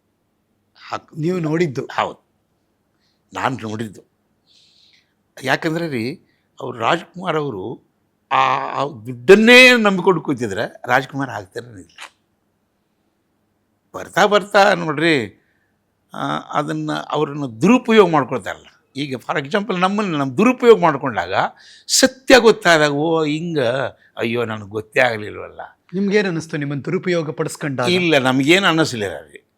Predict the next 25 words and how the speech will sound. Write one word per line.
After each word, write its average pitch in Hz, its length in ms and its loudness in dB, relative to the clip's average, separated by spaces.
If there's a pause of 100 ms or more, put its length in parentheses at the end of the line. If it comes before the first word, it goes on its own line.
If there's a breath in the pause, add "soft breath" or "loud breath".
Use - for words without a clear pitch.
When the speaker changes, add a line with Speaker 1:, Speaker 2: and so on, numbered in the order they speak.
Speaker 1:
ಒಂದು 165 360 -2
ನನಗೆ 151 320 -2
ಅವನ 123 220 -6
ಬಗ್ಗೆ 113 240 -8
ಭಾಳ 101 480 -4
ಅಂದ್ರೆ 135 160 -10
ಭಾಳ 110 200 -8
ಹೆಮ್ಮೆ 104 340 -8
ಆಯ್ತು 98 300 -8
ರೀ. 87 100 -20 (1500)
ಏನು 185 520 4
ನಾವು 208 480 2
ಒಂದು, 151 300 0
ಒಂದು 147 180 -2
ರೂಪಾಯಿ 226 260 6
ಕೊಡ್ಲಾರ್ದ 208 480 4
ಇಡೀ 185 300 2
ಕ-, 165 160 -6 (380)
ಜಾಗ-, 151 440 4
ಜಾಗತಿಕ 170 520 2
ಮಟ್ಟದಲ್ಲಿ 170 340 0
ನನ್ನ 165 180 -2
ಪ್ರಚಾರ 127 420 -2
ಮಾಡಿದಲ್ಲ 170 440 2
ಅವನು, 117 500 -6